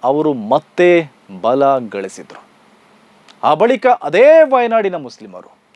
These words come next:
ಪ್ರಿಯಾಂಕಾ ಗಾಂಧಿಗೆ ಭರ್ಜರಿ ಬಹುಮತದಿಂದ ಲೋಕಸಭೆಗೆ ಆರಿಸಿ ಕಳಿಸಿದ್ರು. ಹೀಗೆ ಮುಸ್ಲಿಂ ಬಾಹುಳ್ಯದ ಕ್ಷೇತ್ರ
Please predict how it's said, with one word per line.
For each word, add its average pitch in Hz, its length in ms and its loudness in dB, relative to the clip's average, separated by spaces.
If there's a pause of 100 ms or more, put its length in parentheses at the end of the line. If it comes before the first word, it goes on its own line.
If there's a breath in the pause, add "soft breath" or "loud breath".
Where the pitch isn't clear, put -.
(320)
ಪ್ರಿಯಾಂಕಾ 208 500 0
ಗಾಂಧಿಗೆ 165 560 0 (500 loud breath)
ಭರ್ಜರಿ 247 600 -2
ಬಹುಮತದಿಂದ 165 840 -10 (120)
ಲೋಕಸಭೆಗೆ 147 880 -4 (120)
ಆರಿಸಿ 120 420 -2
ಕಳಿಸಿದ್ರು. - 680 -16 (1300 loud breath)
ಹೀಗೆ 269 380 0
ಮುಸ್ಲಿಂ 240 500 -8
ಬಾಹುಳ್ಯದ 247 520 -2
ಕ್ಷೇತ್ರ 233 420 -2